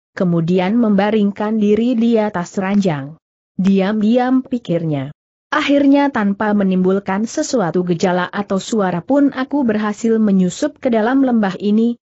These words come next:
Langkah kedua yang harus kulakukan sekarang adalah bagaimana menyelidiki kabar berita tentang ayahku, sekalipun dia tidak tahu di manakah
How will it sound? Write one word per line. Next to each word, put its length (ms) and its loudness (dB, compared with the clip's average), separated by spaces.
Langkah 560 -2
kedua 480 0
yang 320 0
harus 400 -2
kulakukan 720 0
sekarang 720 -4
adalah 480 0
bagaimana 640 0
menyelidiki 800 0
kabar 560 0
berita 400 -2
tentang 560 -2
ayahku, 640 0
sekalipun 720 0
dia 320 0
tidak 320 -2
tahu 400 0
di 80 2
manakah 560 0